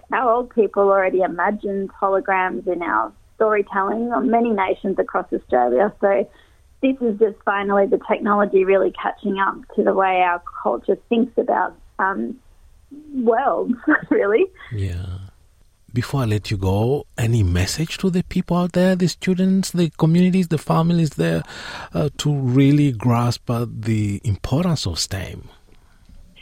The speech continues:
Speaker 1: Uh, yes, definitely. Well, the number one message is we are already stem professionals. We already have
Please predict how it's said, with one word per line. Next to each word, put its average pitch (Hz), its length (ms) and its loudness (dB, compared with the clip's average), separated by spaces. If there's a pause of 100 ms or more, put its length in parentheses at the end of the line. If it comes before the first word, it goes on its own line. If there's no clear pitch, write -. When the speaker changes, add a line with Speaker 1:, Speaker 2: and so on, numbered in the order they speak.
(320)
Speaker 1:
Uh, 285 400 -2
yes, 269 460 2 (180)
definitely. 311 960 0 (340)
Well, 240 220 0
the 262 140 0
number 285 300 0
one 254 220 0
message 220 380 -6
is 226 180 -6
we 220 180 2
are 214 120 2
already 226 600 2
stem 208 240 -6
professionals. 208 680 -4
We - 220 0
already 214 460 2
have 202 260 -4